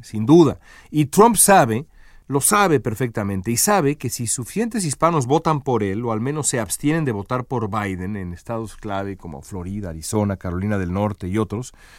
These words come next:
Texas ahora también, sus posibilidades de reelección aumentan.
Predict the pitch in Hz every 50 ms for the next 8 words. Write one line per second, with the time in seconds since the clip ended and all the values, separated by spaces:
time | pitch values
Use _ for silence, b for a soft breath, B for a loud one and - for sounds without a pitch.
0 | b b b b b b b - 143 143 - - 131 131 - 117 110 117 120 117
1 | 101 107 101 104 110 127 151 - b b b b b b b b b b - -
2 | 185 156 - - 180 156 - 175 160 165 156 160 170 185 190 185 147 156 143 135
3 | 135 127 123 - - 160 170 170 170 175 190 202 185 - - -